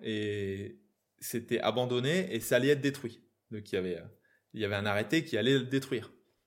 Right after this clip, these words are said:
Donc, c'était, c'était génial. On pouvait se faire trop plaisir à envoyer les drones contre les murs et,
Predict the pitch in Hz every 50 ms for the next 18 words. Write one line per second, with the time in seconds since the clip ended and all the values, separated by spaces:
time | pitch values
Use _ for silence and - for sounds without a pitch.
0 | _ _ - 117 113 113 - - 104 - 98 95 92 95 95 98 92 - - -
1 | 107 107 120 135 151 165 147 110 92 92 92 - - 101 95 - - 98 92 95
2 | - - _ - - - 131 - - 123 117 120 139 127 117 107 104 104 104 104
3 | 104 107 113 113 123 123 - 113 - - 107 104 110 120 127 131 123 107 98 104
4 | - _ _ _ _ _ - _ _ _ _ _ _ _ - _ _ _ - 120
5 | 107 98 95 92 - - -